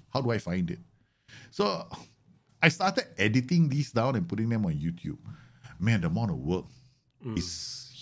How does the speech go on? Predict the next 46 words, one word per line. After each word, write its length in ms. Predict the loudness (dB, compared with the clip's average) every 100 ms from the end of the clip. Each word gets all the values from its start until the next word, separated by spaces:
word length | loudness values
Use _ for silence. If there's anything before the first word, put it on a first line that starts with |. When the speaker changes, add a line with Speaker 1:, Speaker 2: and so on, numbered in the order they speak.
| -10 2
Speaker 1:
huge, 460 | 6 6 2 -6
especially 400 | -8 -2 -2 0
if 100 | 0
I, 80 | 0
you 240 | -2 -2 -4
know, 80 |
I, 260 | -4 -6 -4 -2
I 80 | -2
can't 180 | 0 -2
afford 300 | 0 0 0
an 140 | 0
editor, 400 | -2 -4 -4 -4
so, 320 | -4 -2 -4 -4 -16 _ _
so 120 | -2
I 20 | 0
had 80 |
to 100 | 0
edit 260 | 0 0 -2
it 120 | -4
myself. 480 | -4 -4 -2 -2 -4 -18 _ _ _
So 280 | -2 -2 -2 -12 -20 0
in 80 | 2
the 100 | 4
end, 100 | 4
I 60 | 4
decided, 320 | 2 0 -2
"Okay, 160 | 0 0
fine, 200 | 0 0
let's 160 | 0
separate 320 | -2 0 -2 -2
the 80 |
two. 240 | -4 -6 -8 -8
We'll 140 | -2 0
put 280 | 2 2 0 -18 _ -4
draft 400 | 2 4 4 4
mode 240 | 2 0 -2
and 220 | -6 -2
everything 440 | -2 0 0 0 0
I 20 |
wanna 200 | 2 2
have 120 | 0
fun 340 | -2 -2 0 0
with 280 | 0 -4 -6
on 140 | -6
Twitch." 500 | -4 -10 -8 -10
<laughs> 60 | -10